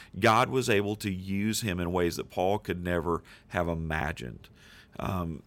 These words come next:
and so today, I, I just would remind us as we, as we go through our week that, um,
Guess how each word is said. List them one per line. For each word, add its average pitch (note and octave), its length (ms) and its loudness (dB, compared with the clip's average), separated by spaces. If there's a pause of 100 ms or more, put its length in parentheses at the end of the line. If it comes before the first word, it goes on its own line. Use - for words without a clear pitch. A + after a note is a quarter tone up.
(160)
and A#2+ 160 -2
so E3 180 6
today, A#2+ 460 4
I, G2 280 2
I A2 180 0
just B2+ 340 -6
would F#2+ 400 0
remind F2+ 680 -2
us D#2 300 0
as D#2+ 180 -4
we, F2 300 -2 (260)
as F2+ 140 -2
we F#2 100 0
go F#2+ 280 6
through C#3 200 0
our A#2+ 160 4
week F2 400 0
that, F2+ 540 0
um, F2+ 400 -4